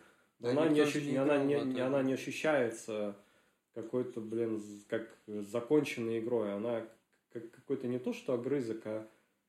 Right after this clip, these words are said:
Speaker 2: ну, игра реально, она прошла через производственный ад,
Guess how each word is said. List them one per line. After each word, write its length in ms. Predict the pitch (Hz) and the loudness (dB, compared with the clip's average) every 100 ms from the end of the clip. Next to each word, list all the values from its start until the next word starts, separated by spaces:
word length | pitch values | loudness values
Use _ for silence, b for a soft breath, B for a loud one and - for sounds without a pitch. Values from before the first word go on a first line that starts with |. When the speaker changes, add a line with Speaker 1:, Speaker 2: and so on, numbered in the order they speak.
| _ | _
Speaker 2:
ну, 260 | 117 123 131 117 | -8 -2 0 0
игра 320 | 113 196 233 | 2 2 2
реально, 440 | 127 131 117 110 | 2 2 2 -2
она 200 | 107 113 113 | -2 -2 -2
прошла 440 | 120 120 143 127 | -2 -2 2 4
через 240 | - - | 6 4
производственный 720 | - 131 117 127 131 - 113 117 | 2 -2 -2 -2 -4 -4 -4 -2
ад, 260 | 170 214 | -2 -6